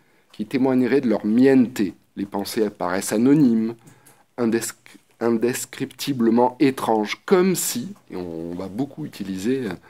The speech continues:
le comme si, ces pensées n'étaient pas générées par le patient. Alors ça, on réinvente un peu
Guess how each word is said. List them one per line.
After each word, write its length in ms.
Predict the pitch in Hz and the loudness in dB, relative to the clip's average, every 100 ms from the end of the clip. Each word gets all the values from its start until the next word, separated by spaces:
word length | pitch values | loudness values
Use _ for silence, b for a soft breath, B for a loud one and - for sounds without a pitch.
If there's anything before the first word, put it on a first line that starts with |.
| b - | b -12
le 120 | 95 | -10
comme 320 | - 104 104 | -4 -2 0
si, 280 | 104 - 160 b b b b b | -2 -4 -6 b b b b b
ces 180 | - 123 | -8 -6
pensées 380 | 110 120 113 147 | -2 -4 -2 -2
n'étaient 260 | 117 110 | -2 -4
pas 240 | 101 127 131 | -6 -6 -6
générées 440 | 110 120 113 107 | 0 0 2 0
par 160 | 110 95 | -2 -4
le 80 | 95 | -4
patient. 380 | 98 - 85 | -6 -8 -4
Alors 180 | 104 110 | -2 -2
ça, 260 | - 156 226 b b b b b - | -2 -4 -4 b b b b b -4
on 140 | 110 | -2
réinvente 680 | 104 139 139 127 143 143 143 | 2 4 4 4 4 4 2
un 140 | 117 | 0
peu 280 | 117 135 190 | 0 -2 -2